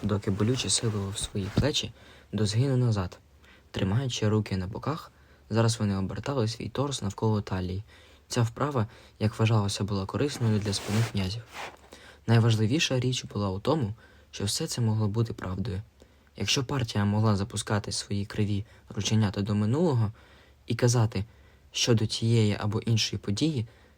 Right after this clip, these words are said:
це ніколи не відбулося, то, безсумнівно, чи не було це набагато жахливіше, ніж повільні тортури або смерть. Партія казала, що Океанія ніколи не була у військовому союзі з Євразією.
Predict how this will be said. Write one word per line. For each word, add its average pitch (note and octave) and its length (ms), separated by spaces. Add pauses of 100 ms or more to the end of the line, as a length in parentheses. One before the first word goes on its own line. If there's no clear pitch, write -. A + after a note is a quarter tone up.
(120)
це - 140
ніколи C3 440
не B2 140
відбулося, G#2 640 (720)
то, G#2 120
безсумнівно, G2+ 920 (600)
чи - 180
не G2+ 120
було G#2 300
це - 160
набагато G#2 500
жахливіше, G#2+ 640 (320)
ніж G2+ 160
повільні A#2+ 500
тортури A2 560
або G2 240
смерть. - 440 (1080)
Партія C3+ 360
казала, A#2 440
що - 220
Океанія A#2+ 460
ніколи C#3 420
не C3 120
була A#2 300
у A2 120
військовому A2 540
союзі G#2+ 420
з G2 60
Євразією. F#2+ 600